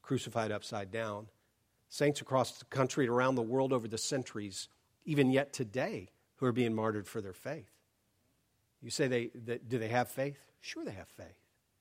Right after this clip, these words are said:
But faith doesn't always give you an answer according to your will,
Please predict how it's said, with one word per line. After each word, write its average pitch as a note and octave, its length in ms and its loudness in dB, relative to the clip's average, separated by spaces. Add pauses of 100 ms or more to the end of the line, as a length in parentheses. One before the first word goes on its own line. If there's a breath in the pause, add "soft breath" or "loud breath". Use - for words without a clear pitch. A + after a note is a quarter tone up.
(760)
But C#3 160 2
faith A3 280 6
doesn't D3+ 260 8
always C3+ 380 8
give B2+ 160 2
you B2+ 100 2
an A#2+ 60 2
answer B2+ 280 0
according A2+ 420 -4
to G2+ 100 -12
your A2+ 380 -4
will, F2 360 -10